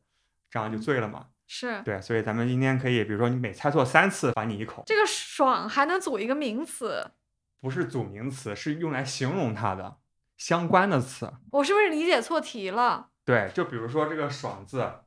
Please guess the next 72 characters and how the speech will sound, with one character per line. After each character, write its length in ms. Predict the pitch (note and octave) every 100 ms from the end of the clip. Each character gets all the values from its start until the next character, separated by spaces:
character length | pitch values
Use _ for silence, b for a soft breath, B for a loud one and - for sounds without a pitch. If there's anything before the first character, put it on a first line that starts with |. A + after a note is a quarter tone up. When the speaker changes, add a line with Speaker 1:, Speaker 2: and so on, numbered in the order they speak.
| _
Speaker 2:
嗯。 280 | A#3+ A#3 A#3+
Speaker 1:
我 140 | A#2+ G#2+
先 140 | C3+
说 200 | C#3 C#3+
一 100 | B2+
个， 80 | A#2
我 40 |
随 120 | G#2 B2
便 120 | B2+
说 120 | C3
一 120 | A2+
个， 220 | G#2+ - G#2+
比 100 | -
如 80 | G#2+
说 100 | B2+
啤 200 | B2+ -
酒， 180 | B2+ A2 - - -
Speaker 2:
嗯。 240 | A#3+ G#3 - _ _ - _
Speaker 1:
它 120 | -
和 80 | B2
“爽” 240 | B2 A2 G#2
是 60 |
相 200 | A2+ A2+
关 200 | A2+ A2+
的， 120 | G#2+ - _ _ _ -
因 80 | A#2+
为 20 |
喝 100 | C#3+
啤 100 | C3
酒 80 | B2+
很 140 | B2
爽 300 | B2+ C3+ G2+
嘛。 140 | G#2+ G#2
Speaker 2:
嗯。 340 | - D#4 C#4 - - _ _
Speaker 1:
所 180 | -
以 120 | B2+ B2+
我 120 | A2
如 140 | A#2
果 100 | C3+
是 60 | B2
啤 140 | -
酒 120 | B2+
的 80 | G#2
话， 300 | G#2+ G#2 - _
是 160 | - -
OK 240 | A#2+ B2 G#2+
的。 160 | F#2+ - _ -
Speaker 2:
啊。 220 | A3 B3+
Speaker 1:
但， 200 | C#4+ -
但 140 | C#3 C3
是 60 |
我 100 | B2
现 80 | C3+
在 100 | C#3
讲 200 | C3 G#2
的 100 | G#2
那 100 | A2+
个 100 | A#2+
谜 100 | G#2+
面 140 | A#2
儿 100 | A2
不 80 | -
是 120 | B2
啤 140 | B2 A2+
酒， 200 | A2 -
是 140 | - A2+
另 80 |
外 140 | A#2+ A2
的 60 |
东 140 | G#2 G#2
西。 80 | G#2 G2+ - - _ _ _ _
Speaker 2:
这 80 | -